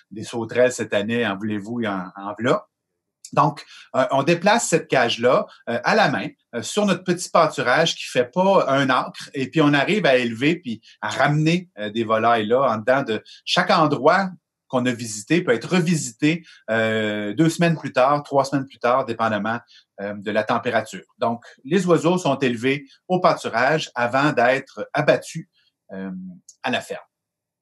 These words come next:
Donc, parlant d'abattage, euh, on est, on est rendu là. Alors, attention, âme sensible, euh,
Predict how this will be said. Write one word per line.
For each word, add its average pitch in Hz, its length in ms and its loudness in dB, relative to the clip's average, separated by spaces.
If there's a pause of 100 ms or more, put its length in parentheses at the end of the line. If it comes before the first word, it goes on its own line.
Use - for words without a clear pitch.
(220)
Donc, 135 260 -2 (240)
parlant 175 280 4
d'abattage, 170 760 2 (400)
euh, 117 560 2
on 123 160 0
est, 160 180 4
on 139 140 2
est 165 80 6
rendu 135 300 0
là. 170 240 6
Alors, 127 280 4
attention, 147 680 4
âme 139 260 4
sensible, 143 720 0
euh, 110 240 2